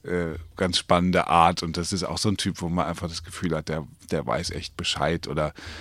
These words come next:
jetzt, äh, Georg Schramm war ja nur auch so eine, so eine Größe, wo ich auch immer fasziniert war, wie der, also mit welcher sprachlichen Eloquenz der einem da auch irgendwie die ganzen Abgründe des Weltgeschehens, äh,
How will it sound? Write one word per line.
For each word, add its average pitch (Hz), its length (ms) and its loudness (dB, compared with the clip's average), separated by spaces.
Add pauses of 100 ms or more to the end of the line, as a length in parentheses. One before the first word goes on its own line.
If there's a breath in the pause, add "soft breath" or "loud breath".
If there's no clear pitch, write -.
(140 loud breath)
jetzt, - 260 0
äh, 80 360 2 (120)
Georg 92 360 4
Schramm 107 400 6
war 98 160 8
ja 92 120 4
nur 92 200 2
auch 87 100 -2
so - 120 2
eine, 92 280 4
so 90 120 -2
eine 90 160 2
Größe, 90 580 4 (120)
wo 90 200 2
ich - 160 -2
auch 78 120 -2
immer 101 180 4
fasziniert 92 680 4
war, 85 220 6
wie 87 100 0
der, 82 280 4
also 82 180 -2
mit 82 220 -2
welcher 87 320 0 (260 loud breath)
sprachlichen 107 680 4
Eloquenz 101 920 0 (360 soft breath)
der 98 220 6
einem 107 240 6
da 104 180 6
auch 104 220 4
irgendwie 113 320 0
die 95 160 0
ganzen 107 320 4
Abgründe 107 580 6
des 95 160 2
Weltgeschehens, 101 920 4 (100)
äh, 92 380 4